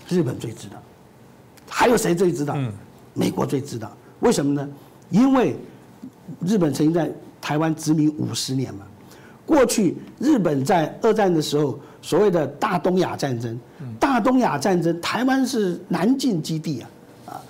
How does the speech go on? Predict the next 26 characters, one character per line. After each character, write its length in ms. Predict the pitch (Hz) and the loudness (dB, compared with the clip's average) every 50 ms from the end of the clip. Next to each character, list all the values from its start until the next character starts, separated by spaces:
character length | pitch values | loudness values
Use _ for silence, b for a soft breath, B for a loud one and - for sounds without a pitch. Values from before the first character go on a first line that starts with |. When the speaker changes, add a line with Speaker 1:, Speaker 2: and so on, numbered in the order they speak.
| - - - | -20 -14 -6
Speaker 1:
他 160 | - 285 285 | -2 0 2
往 220 | 269 208 180 156 147 - - - | 4 4 2 0 -2 -4 -8 -6
南 260 | - 165 180 208 247 269 | -2 -2 0 2 2 4
洋 320 | 240 185 170 170 175 180 175 B B B | 4 4 2 2 2 0 -2 B B B
啊 280 | B - 143 131 127 123 - - - | B -4 -2 -2 -2 -6 -8 -10 -8
去 380 | - - 233 220 196 175 151 139 - - - - | -2 0 2 4 4 4 2 0 -2 -10 -8 -2
进 280 | - 247 214 185 180 | 0 2 4 4 2
兵 340 | 175 165 208 196 127 123 107 - - - - | 2 0 2 2 2 2 0 -2 -6 -8 -4
Speaker 2:
嗯。 100 | - 156 | -2 -2
Speaker 1:
啊 180 | 143 127 127 - - | -2 -2 -6 -6 -4
发 220 | - 202 208 208 | -2 0 0 0
展 180 | 202 165 143 139 | 0 0 0 0
的 80 | 151 | 0
时 100 | 151 170 | 0 -2
候， 60 | 170 - | -4 -6
台 220 | - - 220 254 | -6 -4 -2 0
湾 160 | 277 277 277 | 2 2 2
是 80 | 254 196 | 2 0
主 180 | 170 - 143 | -2 -2 -2
要 200 | 185 226 214 202 | -2 0 0 -2
的 100 | 175 170 | 0 0
一 100 | 160 160 | 0 0
个 80 | 156 147 | 0 -2
基 180 | 147 - 156 156 | -4 -4 -4 -4
地。 120 | - 135 | -4 -4
Speaker 2:
是。 60 | 113 | -8